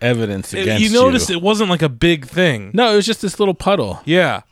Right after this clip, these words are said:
Speaker 1: Because it made a big impact.
Speaker 2: It was spite. That was a spiteful pee on the carpet.
Speaker 1: Little puddle, big impact. How
Speaker 2: And
Speaker 1: dare you, Lola?
Speaker 2: And 'cause she's cute, she knows that she can get away with it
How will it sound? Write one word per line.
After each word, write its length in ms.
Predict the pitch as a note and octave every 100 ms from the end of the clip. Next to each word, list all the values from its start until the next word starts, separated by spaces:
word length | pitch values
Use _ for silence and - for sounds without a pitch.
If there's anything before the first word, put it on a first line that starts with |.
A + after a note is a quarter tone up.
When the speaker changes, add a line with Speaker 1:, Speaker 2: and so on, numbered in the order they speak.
| _ _ -
Speaker 1:
Because 240 | - E3
it 60 | D#3+
made 120 | D3+
a 60 | C#3
big 260 | A2 C#3 B2
impact. 400 | B2+ - C#3 -
Speaker 2:
It 80 | D#3+
was 180 | E3 C#3+
spite. 540 | - - G3+ E3 G#2
That 80 | C#3
was 120 | E3
a 60 | C#3
spiteful 580 | - - F#3 E3+ E3 D#3
pee 240 | - E3+
on 120 | D3
the 80 | B2+
carpet. 480 | - B2+ - F#2+ G#2
Speaker 1:
Little 240 | A#2+ C3+
puddle, 440 | C#3+ A#2+ A2 G#2 G2+ A#2+ -
big 280 | A2 G#2+ -
impact. 720 | F#2+ F2+ - E2+ E2+ - - - _ _ _ _ _ _ _ _ _ _
How 100 | -
Speaker 2:
And 100 | C#3+
Speaker 1:
dare 220 | A#2 G#2 G#2
you, 120 | F2+
Lola? 520 | F2+ F2 F2+ F2 F2 - _ -
Speaker 2:
And 120 | D3
'cause 200 | A3 A3+
she's 200 | G#3+ G3+
cute, 320 | - B3 F3+
she 200 | - F#3+
knows 260 | F#3 G3+ C#3+
that 80 | C#3+
she 180 | F#3
can 120 | F3 D#3+
get 180 | E3
away 240 | D#3+ D3 E3+
with 160 | E3+
it 180 | F#3+ G3